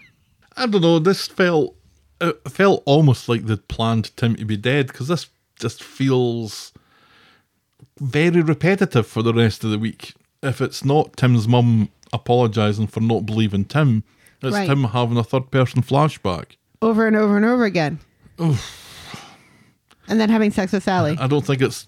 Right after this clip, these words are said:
Speaker 1: I don't think it's worth it. <laughs> I don't
Speaker 2: No.
Speaker 1: think it's worth having Tim here for that.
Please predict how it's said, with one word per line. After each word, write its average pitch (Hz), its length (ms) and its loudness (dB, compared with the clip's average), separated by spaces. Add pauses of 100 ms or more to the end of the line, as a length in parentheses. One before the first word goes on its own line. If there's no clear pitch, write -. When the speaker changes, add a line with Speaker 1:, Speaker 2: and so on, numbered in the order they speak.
(100)
Speaker 1:
I 127 80 0
don't 147 160 4
think 127 100 2
it's 110 140 -2
worth 156 240 0
it. 101 180 0 (260)
<laughs> - 300 -12
I 131 80 -2 (320)
don't 190 140 0
Speaker 2:
No. 180 80 2
Speaker 1:
think 175 160 4
it's 110 100 -4
worth 117 200 0
having 117 260 0
Tim 123 240 2
here 127 260 2
for 110 220 -6
that. 123 340 -4